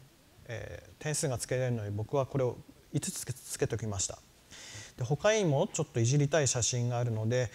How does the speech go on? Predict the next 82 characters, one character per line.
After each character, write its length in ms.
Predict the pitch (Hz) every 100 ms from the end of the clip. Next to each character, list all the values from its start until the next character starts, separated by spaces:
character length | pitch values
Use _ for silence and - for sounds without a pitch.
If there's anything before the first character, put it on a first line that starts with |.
| - -
え 140 | - 107
ー 20 |
と、 100 | 104
い 60 | 113
じ 100 | 135
っ 40 |
て 140 | -
き 80 | 110
ま 200 | 92 90
す。 320 | 90 - - 113
え 180 | 113
ー 20 | 104
と、 120 | 110
こ 140 | -
の 140 | 180 165
真 160 | 170
ん 80 | 208
中 180 | 208 208
の 80 | 190
写 140 | 185
真 200 | - 175
で 100 | 170
す 100 | -
ね。 240 | 107 101 - - - - -
え 100 | 123
ー 40 | 110
と、 100 | 113
こ 160 | 185
れ 60 | 240
も 120 | 247
夕 180 | 190 226
方 200 | 247 240
な 100 | 254
ん 80 | 226
で 60 |
す 80 | 156
け 80 | 147
ど、 80 | 147
な 300 | 190 302 294
ん 80 | 254
か 100 | 170
夕 240 | 156 156
方 240 | 160 170
っ 40 | 160
ぽ 120 | 175 156
く 80 |
な 140 | 156 151
い 40 |
な 300 | 131 123 113
っ 40 | 104 -
て 80 | 185
い 60 |
う 80 | 180
こ 100 | 185
と 140 | 151 127
で、 220 | 139 214 196
先 320 | - 139 147
ほ 140 | 151 156
ど 100 | 151
と 160 | 151
同 140 | 170 185
じ 120 | 185
よ 180 | 190 165
う 20 |
に 240 | 123 107 -
い 100 | 123
ろ 120 | 127
い 40 |
ろ 120 | 127 120
と、 300 | 123 120 - 117
あ 180 | 123 107
の、 320 | 107 110 -
色 220 | 120 143 151
温 120 | 135
度 60 |
だ 120 | 113 110
と 120 | 107
か 100 | 92
を 120 | 101
変 160 | 120 123
え 40 |
て、 280 | 127 127